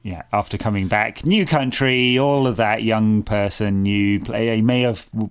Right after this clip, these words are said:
lived in Manchester before, but, you know, it's a big change and all that. So I'm, I'm not so worried. Honestly, his numbers are magnificent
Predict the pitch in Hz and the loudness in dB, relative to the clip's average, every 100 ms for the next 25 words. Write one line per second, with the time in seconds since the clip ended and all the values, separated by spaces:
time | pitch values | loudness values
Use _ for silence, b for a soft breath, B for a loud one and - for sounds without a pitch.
0 | - 104 107 104 110 101 90 101 - 95 | -6 -2 -2 -2 -2 -2 -4 -8 -8 -8
1 | 101 - 101 95 92 98 101 92 90 101 | -8 -6 -4 -4 -4 -6 -6 -6 -6 -4
2 | 123 117 - 85 85 92 87 87 - 98 | -2 -2 -4 -10 -10 -8 -8 -8 -8 -8
3 | 92 B B B B 185 131 170 208 - | -8 B B B B -2 0 0 0 -2
4 | 113 90 85 85 120 143 - 98 117 139 | -4 -6 -8 -6 -4 -2 -2 -4 -2 -2
5 | - 127 107 104 104 95 85 110 110 110 | 0 -2 0 -4 -4 -6 -6 -6 -4 0
6 | 143 104 107 - 90 78 - | 0 0 -4 -4 -6 -10 -14